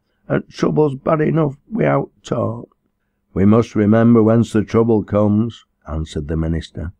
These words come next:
and if the root lies in ourselves and springs from our own sin, we must bear our cross meekly, and carry our sorrows and iniquities to the fountain head.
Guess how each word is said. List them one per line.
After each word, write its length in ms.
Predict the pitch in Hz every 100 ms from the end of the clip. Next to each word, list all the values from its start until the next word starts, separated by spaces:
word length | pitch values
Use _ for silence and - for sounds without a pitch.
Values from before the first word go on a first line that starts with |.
| _ _ _
and 140 | - 87
if 160 | 98
the 120 | - 110
root 340 | 120 135 -
lies 320 | 117 117 110
in 120 | 113
ourselves 840 | 113 110 104 - 110 107 120 143 135
and 160 | 120
springs 420 | - - 113 110
from 180 | 98 113
our 220 | 107 107
own 340 | 107 120 135 135
sin, 540 | - - 85 90 92 - _ _ _
we 120 | 80
must 400 | 87 90 90 -
bear 360 | 80 85 90 87
our 200 | 98 92
cross 420 | - 95 95 -
meekly, 560 | 87 80 - 95 90 71 _ _ _
and 180 | 69 69
carry 320 | - 82 82
our 220 | 92 85
sorrows 800 | 92 - 90 98 95 98 95 92
and 160 | 104 101
iniquities 920 | 101 107 101 - 107 - 110 113 110 _
to 160 | -
the 140 | 82 82
fountain 680 | 98 95 98 92 85 98 -
head. 380 | 78 78 76